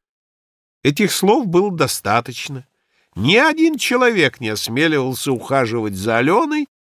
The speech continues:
ибо боялся полицмейстерского гнева. Как бывало, увидит ее, так и бегут прочь, чтоб Залихватский чего не подумал. Хе-хе-хе.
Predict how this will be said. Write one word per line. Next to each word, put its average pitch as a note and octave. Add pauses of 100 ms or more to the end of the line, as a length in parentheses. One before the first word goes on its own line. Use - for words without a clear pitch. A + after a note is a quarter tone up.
(140)
ибо D3
боялся D#3+
полицмейстерского C3+
гнева. G#2+ (920)
Как G3+
бывало, A#2
увидит C#4
ее, B3+
так C#4
и B3+
бегут D#3 (100)
прочь, E3+
чтоб B2
Залихватский D3+
чего C3+
не C3
подумал. B2+ (1300)
Хе-хе-хе. -